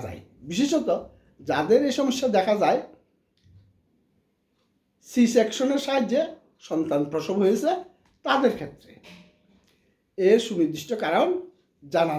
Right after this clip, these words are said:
যায়নি এখনো, তবে এস্ট্রোজেনের পরিমাণ বেশি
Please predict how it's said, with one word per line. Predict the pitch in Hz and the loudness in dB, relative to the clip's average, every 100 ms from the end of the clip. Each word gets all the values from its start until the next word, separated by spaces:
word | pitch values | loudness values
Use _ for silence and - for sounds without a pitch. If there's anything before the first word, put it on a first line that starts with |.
| 139 | -4
যায়নি | 127 139 117 | -4 -4 -6
এখনো, | 98 92 - - _ _ _ _ _ _ _ - | -10 -14 -16 -20 _ _ _ _ _ _ _ 2
তবে | 208 196 247 - - _ _ 139 | 2 4 2 0 -16 _ _ -16
এস্ট্রোজেনের | - - 151 208 247 254 | -14 -8 -2 0 0 0
পরিমাণ | 214 196 214 311 - 143 151 | 0 2 2 2 -2 -4 -4
বেশি | 156 - | -2 -4